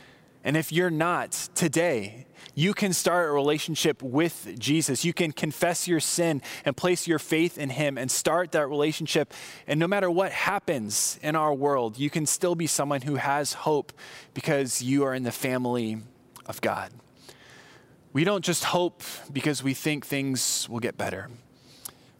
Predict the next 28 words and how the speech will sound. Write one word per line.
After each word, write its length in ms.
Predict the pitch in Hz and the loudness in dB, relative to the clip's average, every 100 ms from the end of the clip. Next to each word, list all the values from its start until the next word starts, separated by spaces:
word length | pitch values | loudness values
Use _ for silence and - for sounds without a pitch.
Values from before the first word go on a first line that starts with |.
| - | -4
Hope 300 | 165 180 160 | 0 0 0
is 200 | 143 - | 0 0
here 600 | 175 165 156 147 143 131 - - | 2 2 4 2 0 -6 -16 -4
now 200 | 120 127 | 0 2
with 160 | 127 123 | 2 0
us 200 | 117 - | -2 -2
today. 340 | 117 101 98 | -2 -2 -2
Hope 340 | - 143 160 | -2 -2 0
is 180 | 151 - | -2 -2
here 420 | - 139 107 90 - - - - - - - - | 0 0 0 -4 -14 -20 -20 -20 -14 -14 -12 -8
because 280 | - 113 | -4 -4
Jesus 760 | - 135 127 107 95 - - - - - | 0 2 2 2 0 0 -2 -4 -10 -8
is 200 | - - | -2 -2
here 460 | - 113 95 92 - - - | 0 -2 -2 -6 -12 -18 -4
with 180 | 104 - | -2 -2
us 460 | 78 - - - - - - - | -4 -2 -2 -4 -8 -20 -18 -6
even 260 | 110 95 | -4 -4
now. 300 | 98 95 - - - - - - - - - _ - - - - - - | -6 -10 -12 -18 -20 -20 -20 -20 -20 -20 -20 _ -20 -20 -20 -20 -20 -2
God, 180 | - 131 | 0 0
we 140 | 139 156 | 0 0
thank 380 | - 143 139 | 0 -2 -2
you 240 | 110 101 98 - - - - - - - - - - | -2 -4 -6 -14 -20 -20 -20 -20 -20 -20 -20 -20 -8
for 180 | - 143 | 0 0
the 80 | 131 | 0
hope 380 | - 170 175 | 0 -2 -2
that 180 | - 135 | 0 0
we 220 | 123 147 | 2 0
have 680 | 123 135 110 95 - - - | 0 0 0 -2 -6 -8 -10